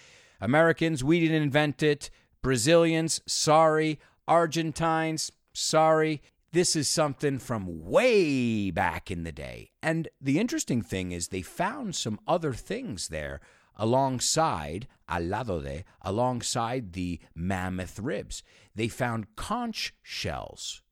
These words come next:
So conch is caracola. And, uh, what that made archaeologists ask themselves was, "Wait a second. These guys weren't just eating meat.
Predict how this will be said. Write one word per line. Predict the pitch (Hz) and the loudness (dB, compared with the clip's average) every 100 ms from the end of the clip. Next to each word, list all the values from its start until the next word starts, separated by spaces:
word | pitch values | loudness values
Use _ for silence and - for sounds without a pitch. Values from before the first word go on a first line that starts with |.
| _ _ _ - | _ _ _ -10
So | - 90 - - | -6 -6 -6 -12
conch | - 113 113 - | -4 -4 -2 -6
is | 80 - _ _ | -8 -12 _ _
caracola. | - 82 82 - 117 87 - _ _ | -10 -10 -10 -6 -6 -8 -18 _ _
And, | 101 101 95 95 85 | -4 -2 -2 -4 -4
uh, | 90 87 82 82 76 | -2 -2 -2 -4 -4
what | 87 107 - _ - | 0 0 -2 _ -6
that | 117 120 107 | -2 -2 0
made | 113 120 110 98 | 2 4 2 2
archaeologists | 104 107 - 98 95 135 196 92 95 76 - - - - _ _ _ _ _ | 2 2 2 0 0 2 0 -2 -6 -6 -8 -6 -8 -8 _ _ _ _ _
ask | 87 90 - - | -4 -2 -6 -6
themselves | 76 71 - 76 104 131 | -6 -4 -4 -2 -4 -4
was, | 101 - - _ _ _ - | -6 -8 -10 _ _ _ -12
"Wait | 82 - | -8 -8
a | |
second. | - 67 - - _ _ _ _ _ - | -8 -10 -16 -20 _ _ _ _ _ -8
These | 208 247 | -6 -2
guys | 101 85 80 | 0 0 -2
weren't | 95 90 82 | -2 -4 -6
just | - 76 - | -8 -8 -8
eating | - 101 87 78 80 | -6 -4 -4 -4 -4
meat. | 151 226 | -2 -4